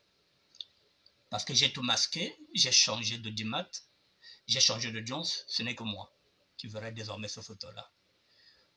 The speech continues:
Voilà, mais par contre, euh, les photos que j'ai mis il y a un mois, les photos là vous les aurez, mais les photos que j'avais mis il y a quatre, cinq, six, sept, huit, huit ans, voilà, maintenant ces photos là sont stockées dans une banque.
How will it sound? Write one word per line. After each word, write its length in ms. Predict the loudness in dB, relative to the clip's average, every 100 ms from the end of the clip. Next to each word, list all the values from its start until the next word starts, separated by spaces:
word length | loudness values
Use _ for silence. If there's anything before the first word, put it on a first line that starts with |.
| -8
Voilà, 280 | -2 -2 -2
mais 120 | -4
par 280 | 0 0 0
contre, 400 | 0 0 -2 -4
euh, 180 | -2 -4 -6 -20 -18
les 140 | -10 -2
photos 600 | 0 -2 -6 -4 -4 -4 _ _ _ _ _ _ _ _ _ _ _ _ _ _ -8
que 120 | 4
j'ai 240 | 8 8
mis 200 | 6 4
il 100 | 4 6
y 60 |
a 200 | 8 6 6
un 140 | 4
mois, 380 | 4 2 4 4
les 100 | 2
photos 280 | -2 0 2
là 80 |
vous 100 | 2
les 220 | 2 0 0
aurez, 280 | 0 0
mais 200 | 0 -2
les 80 | -2
photos 280 | -2 -2 0
que 60 | 2
j'avais 260 | 2 2
mis 180 | -2 0
il 20 |
y 40 | 0
a 40 |
quatre, 240 | 0 -2 0
cinq, 280 | 0 2
six, 200 | 0 -2
sept, 280 | -2 -2 -4
huit, 500 | -8 -8 -10 -12 -18 _ _ _
huit 320 | -6 -6 -4
ans, 180 | -8 -8 -14 _ _ _ _ _ _ _ _ _ _ -6
voilà, 220 | 0 2
maintenant 340 | 0 0 0 0 -6 -2
ces 180 | 0
photos 220 | 0 0 2
là 80 |
sont 160 | 2 2
stockées 360 | 0 -2 -4 -4
dans 140 | -2
une 240 | -2 -4
banque. 320 | -4 -8 -10